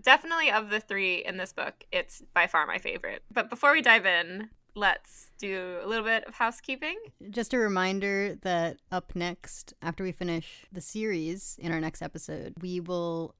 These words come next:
Speaker 2: have a wrap-up episode of the whole P J O series. And if you'd like to contribute your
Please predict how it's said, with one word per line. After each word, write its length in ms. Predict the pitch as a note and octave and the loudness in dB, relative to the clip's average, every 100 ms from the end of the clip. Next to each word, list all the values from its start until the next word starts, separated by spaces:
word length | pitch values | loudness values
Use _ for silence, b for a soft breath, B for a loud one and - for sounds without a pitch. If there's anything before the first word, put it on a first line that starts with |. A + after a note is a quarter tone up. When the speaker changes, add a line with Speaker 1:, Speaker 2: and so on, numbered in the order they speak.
| - | -12
Speaker 2:
have 200 | F3+ E3+ | -8 -6
a 100 | D#3+ | -6
wrap-up 540 | D#3+ D#3+ E3+ G#3+ A3+ - | -4 -4 -4 -4 -4 -6
episode 460 | - G#3 - G#3+ | -8 -8 -6 -4
of 140 | G3 E3+ | -4 -6
the 100 | F3 | -4
whole 200 | F3 E3 | -4 -4
P 160 | F#3+ | -6
J 180 | F#3 G3 | -6 -4
O 80 | G3+ | -6
series. 540 | G3+ A#3 A#3 B3+ B3+ - | -6 -6 -6 -6 -8 -4
And 480 | F3+ F3 E3+ E3+ - _ - | -2 0 0 -2 -6 _ -10
if 180 | F3+ | -8
you'd 180 | F#3 F3+ | -6 -4
like 200 | F3+ F3 | -4 -6
to 80 | - | -8
contribute 640 | F3+ D#3+ - F3 F3 E3 | -10 -10 -6 -6 -4 -6
your 560 | E3 E3 D#3+ D#3+ D#3+ D#3+ | -4 -4 -4 -4 -4 -6